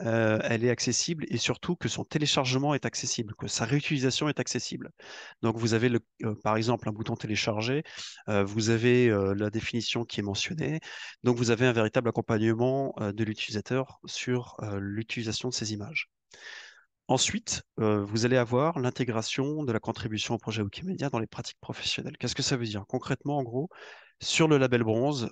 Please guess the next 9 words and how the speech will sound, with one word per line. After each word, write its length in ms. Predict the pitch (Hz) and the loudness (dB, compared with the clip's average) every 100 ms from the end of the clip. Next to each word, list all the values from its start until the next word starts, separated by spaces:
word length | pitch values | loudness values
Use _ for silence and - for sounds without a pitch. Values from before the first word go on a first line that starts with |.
| - | -8
vous 300 | 110 117 113 | -2 2 4
aviez 580 | 107 107 123 143 156 - _ | 2 4 4 6 2 -2 _
au 120 | 139 | 2
moins 200 | 139 147 | 4 4
une 100 | 147 | 2
contribution 640 | - 135 - 120 113 131 131 | 0 -6 -6 -6 -4 -2 -2
qui 140 | - | -4
était 180 | 110 117 | -6 -6
exigée. 640 | 113 107 101 107 117 143 | -6 -4 -4 0 0 -2